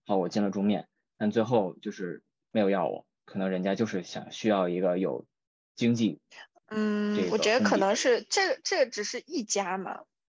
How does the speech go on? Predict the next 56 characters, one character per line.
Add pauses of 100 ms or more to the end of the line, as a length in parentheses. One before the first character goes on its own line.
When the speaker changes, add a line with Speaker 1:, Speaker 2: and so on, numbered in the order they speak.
(140)
Speaker 2:
有
可
能
他
只
是， (420)
他
遇
到
了 (100)
比
你
更
合
适
的。 (460)
因
为
我
自
己
也
会
参
与
面
试
别
人
嘛。
Speaker 1:
嗯，
是
的，
但
是
我，
我
四
五
家。 (160)
Speaker 2:
都
是
进
中
面，
Speaker 1:
嗯，
Speaker 2:
然
后
不
要
你
吗？
Speaker 1:
就
是，
对， (220)
呃，